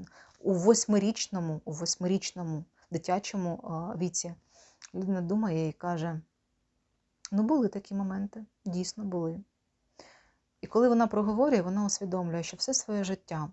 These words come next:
людина керувалася цим відчуттям, вона їх не проговорювала, в неї є образи, а, у неї є потяг до якогось, а, алкозалежності, іншої, а, зале-, до компанії залежності, до якоїсь,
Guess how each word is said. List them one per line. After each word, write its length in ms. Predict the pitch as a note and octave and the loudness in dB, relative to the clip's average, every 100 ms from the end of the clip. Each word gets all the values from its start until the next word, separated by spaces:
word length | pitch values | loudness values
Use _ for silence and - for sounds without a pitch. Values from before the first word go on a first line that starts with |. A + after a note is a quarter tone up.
| - | -8
людина 560 | F3+ E3+ F3+ D#3+ E3 - _ _ - | -6 0 0 0 -4 -10 _ _ -6
керувалася 640 | G3+ F#3 G3 G3 E3 - E3+ | -2 2 2 2 0 -2 -2
цим 260 | - F3 | -6 -6
відчуттям, 540 | E3 - F#3+ - C4+ G3 | -6 -6 -6 -2 0 2
вона 200 | F3 D#3+ | 0 -2
їх 160 | - | -4
не 60 | B3+ | -8
проговорювала, 760 | B3+ G3+ E3 D#3+ E3 D3+ D#3 | -4 -2 -2 -2 -2 -4 -2
в 40 | E3 | 0
неї 240 | G3 E3+ | 0 0
є 120 | D#3+ - | -2 -2
образи, 500 | G3+ E3+ F3 F3 E3+ _ - - - | -2 -2 -4 -6 -8 _ -20 -20 -16
а, 320 | - G3 F#3+ - | -6 -2 -2 -2
у 180 | - | -2
неї 320 | F#3+ G#3 F#3 E3+ | 0 2 2 0
є 160 | E3+ | -2
потяг 380 | E3 A3+ - F3+ | -4 -6 -4 -2
до 100 | F3+ | 0
якогось, 580 | F3 - G3 F#3 - - | -2 -2 -4 -2 -2 -2
а, 300 | F3+ F#3 - | -4 -6 -4
алкозалежності, 1000 | - A3 G#3+ F#3 F3+ F3 E3 E3 - - - | -2 -2 -2 -4 -2 -2 -4 -8 -12 -12 -6
іншої, 580 | G3 - F#3 F3 E3+ - | -4 -4 -4 -4 -4 -4
а, 220 | F#3+ E3+ | -6 -4
зале-, 220 | E3+ E3+ | -4 -2
до 120 | F3 | -2
компанії 760 | F#3+ A#3 A3 - D#3+ D#3 D#3 D3+ | 0 0 -2 0 0 2 0 -2
залежності, 680 | E3 D#3+ E3 E3 F3 - G#3 | -2 -2 -2 -4 -8 -8 -8
до 100 | E3 | -6
якоїсь, 720 | E3 - F3+ E3+ F3 - | -6 -6 -4 -2 -2 -6